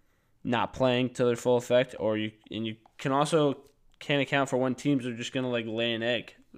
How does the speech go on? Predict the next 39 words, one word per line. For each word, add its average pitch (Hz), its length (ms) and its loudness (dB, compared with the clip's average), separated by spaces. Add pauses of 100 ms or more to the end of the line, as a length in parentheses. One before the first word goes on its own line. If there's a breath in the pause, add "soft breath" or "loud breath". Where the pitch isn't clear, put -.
(260)
I 101 180 -10
don't 101 160 -12
know. 104 180 -8
There's 98 220 -14
just, - 300 -12
it's 110 240 -10
been, 117 360 -6
it's - 160 -10
been 135 140 -2
a 120 40 -2
crazy 127 680 -2 (560 soft breath)
bubble 120 320 4
experience 117 540 -6
so 101 120 -6
far, 92 300 -10
so 95 300 -8
it's 90 160 -12
gonna 123 200 -6
be 117 220 -2
interesting 113 320 -6
to 98 80 -6
see. 101 400 -6 (280 soft breath)
Be 151 120 6
on 151 80 6
the 139 60 0
lookout 127 260 0
for 117 80 -8
those 113 180 -4
games. 107 340 -6 (520 soft breath)
The - 180 -6
A-, 165 260 2
the 147 240 0
Eastern 196 300 0
Conference 156 400 2
is 123 60 -12
pretty 143 220 2
much 127 160 -2
locked 117 320 2
up. - 360 -2